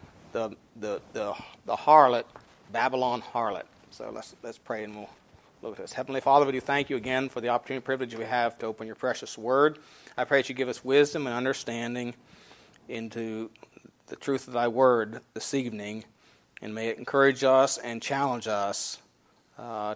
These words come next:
to be faithful in this day and time which we're living, till our Lord returns, and we go to be with him. So we pray in Jesus' name. Amen. You know, a lot of speculation about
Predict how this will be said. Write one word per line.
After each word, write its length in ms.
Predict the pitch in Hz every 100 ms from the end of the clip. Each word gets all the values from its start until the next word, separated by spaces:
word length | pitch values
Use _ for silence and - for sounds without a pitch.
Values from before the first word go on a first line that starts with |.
| -
to 80 |
be 160 | 120 143
faithful 640 | - 127 113 - 107 101 - _ _ _ _ _ _
in 160 | 113
this 180 | 117 120
day 180 | 123 120
and 120 | 127
time 300 | 120 107 107
which 180 | 107 -
we're 100 | 135
living, 380 | 120 90 87 98 - _ _
till 140 | - 107
our 120 | 107
Lord 320 | 104 113 117
returns, 560 | 127 123 107 85 78 -
and 80 |
we 120 | 95 95
go 140 | 101
to 40 |
be 160 | 98 110
with 140 | 113
him. 300 | 113 90 80 78
So 120 | -
we 120 | 92
pray 320 | - 110 107
in 100 | 104
Jesus' 480 | 104 107 104 110 -
name. 380 | 90 82 85 76 _ _ _ _ _ _ _ -
Amen. 360 | 85 82 82 - _ _ _ _ _ _ _ - _ _ _ _ _ _ _ _ - _ _ _ _ _
You 80 | 170
know, 60 | 185
a 40 |
lot 140 | 185
of 80 | 175
speculation 1040 | - 165 156 139 139 151 151 135 123 135 143 -
about 460 | 120 123 135 131 120